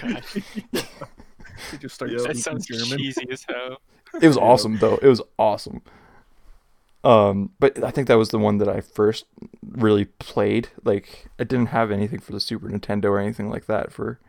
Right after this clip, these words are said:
Speaker 4: in terms of Star Wars. Um, yeah, what about you guys?
Speaker 1: I, I would say the first one I touched on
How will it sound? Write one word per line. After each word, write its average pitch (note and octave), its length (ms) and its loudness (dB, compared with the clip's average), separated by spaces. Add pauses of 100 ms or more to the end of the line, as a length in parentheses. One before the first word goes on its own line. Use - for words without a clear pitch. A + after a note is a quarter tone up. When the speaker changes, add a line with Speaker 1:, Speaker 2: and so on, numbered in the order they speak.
(420)
Speaker 4:
in A2+ 60 -8
terms A2 220 -2
of - 80 -8
Star G2+ 360 0
Wars. G2+ 380 -2 (1040)
Um, G2+ 480 0 (880)
yeah, G#2+ 360 2
what A2+ 120 2
about G#2+ 100 2
you G#2+ 160 2
guys? G#2 160 -2 (760)
Speaker 1:
I, - 540 -18
I - 40 -6
would D3+ 120 -6
say C#3+ 140 -8
the B2 100 -10
first - 280 -12
one A#2+ 120 -16
I A#2 120 -14
touched - 420 -18
on A2+ 320 -20